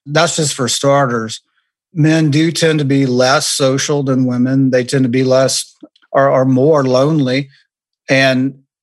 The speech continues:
that, that does seem to be on, you know, sort of in the cards from early on, in the sense that even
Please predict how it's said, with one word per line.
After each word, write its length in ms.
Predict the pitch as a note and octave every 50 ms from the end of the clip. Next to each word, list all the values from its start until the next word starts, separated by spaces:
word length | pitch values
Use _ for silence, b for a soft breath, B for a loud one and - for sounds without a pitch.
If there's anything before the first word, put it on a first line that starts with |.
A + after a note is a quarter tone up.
| _ _ _ _ _ _
that, 320 | - B2+ D#3 E3+ E3+ C#3+ C3+
that 240 | D#3+ D#3+ E3 D3+ C#3+
does 340 | D#3+ E3+ F3 D3+ - - _ -
seem 320 | - - - G3 G3 G3
to 60 | F3+ E3
be 160 | D#3 D3 C#3 E3 - - - _ _ _
on, 500 | - E3 E3 E3 D#3+ D#3 D3+ D3+ D#3 - - _
you 60 | D3+ D3
know, 100 | C#3+ C3+
sort 200 | - - D#3+ C#3+
of 100 | C3 C#3
in 220 | - - F3+ F3
the 80 | D#3+ D3
cards 500 | C#3 - - - D#3+ D#3 D#3+ D3+ C#3 C#3
from 220 | - - C#3 C3+
early 340 | C#3 D3 D3 D3 C#3 C#3 C3+
on, 360 | C#3 D3+ D3+ D3 C#3+ C3+ C3+
in 80 | C3+ C3
the 80 | B2+ B2
sense 440 | - - C#3+ C3+ C3 C#3 - -
that 120 | - C3 C#3+
even 440 | D3+ C#3+ C#3 C3+ C3 B2 A#2+ A#2+